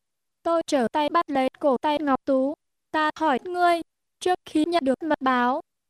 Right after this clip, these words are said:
hắn có điểm gì khác thường không?" Nàng cúi đầu, chỉ khóc, không nói lời nào. "Rốt cuộc ngươi phát hiện ra hắn khác thường từ lúc nào?" Tôi ngồi thẳng người lên, khiến nàng cả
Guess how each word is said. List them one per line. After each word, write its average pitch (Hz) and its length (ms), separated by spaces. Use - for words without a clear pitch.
hắn 254 240
có 233 160
điểm 277 260
gì 294 300
khác 330 300
thường 262 300
không?" 285 360
Nàng 285 240
cúi 269 200
đầu, 240 400
chỉ 240 300
khóc, 381 220
không 294 280
nói 247 260
lời 277 240
nào. 262 420
"Rốt 349 200
cuộc 285 260
ngươi 359 280
phát 320 260
hiện 330 200
ra 302 220
hắn 254 260
khác 330 300
thường 262 300
từ 262 200
lúc 359 260
nào?" 262 400
Tôi 330 240
ngồi 302 320
thẳng 262 260
người 277 260
lên, 302 360
khiến 269 360
nàng 277 280
cả 277 180